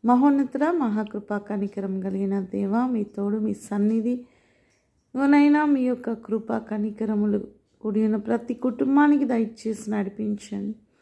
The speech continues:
మీ ప్రత్యక్షత, మీ మహిమను చూపించమని. ఇవనైనా మాతో మాట్లాడే దేవునిగా, వినగలిగిన చెవుల్ని గ్రహించే మనసులు దయచేయమని యేసన శక్తి గల నామములో అడిగి వేడుకొని పొంది ఉన్నాం తండ్రి.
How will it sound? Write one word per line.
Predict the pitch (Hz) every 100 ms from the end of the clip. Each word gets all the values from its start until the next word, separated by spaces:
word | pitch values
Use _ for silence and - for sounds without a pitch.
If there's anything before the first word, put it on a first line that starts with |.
| _ _ 214
మీ |
ప్రత్యక్షత, | 220 233 233 262 262 - 262 269
మీ | 269 254
మహిమను | 208 202 202 220 247 262 247 -
చూపించమని. | 196 196 196 190 196 202 190 - _ _ _ _ _ _ _ -
ఇవనైనా | 233 247 269
మాతో | 262 262 269
మాట్లాడే | 254 262 262 262 277 285
దేవునిగా, | 254 226 214 202 196 190 - _ _ -
వినగలిగిన | 214 226 240 240 247 247
చెవుల్ని | 247 247 247 254 262 254
గ్రహించే | 240 247 277 285 285 285
మనసులు | 254 262 269 294 285
దయచేయమని | 233 214 208 - 214 202 196 190 185 _ _ _ _ _ _ -
యేసన | 240 285 302 311 302 294
శక్తి | 294 - 226 - 226
గల | 214 220
నామములో | 214 208 208 208
అడిగి | 208 214
వేడుకొని | 220 208 208 214 202
పొంది | 214 202 208
ఉన్నాం | 202 208 202
తండ్రి. | 196 208 196 190 202 196 185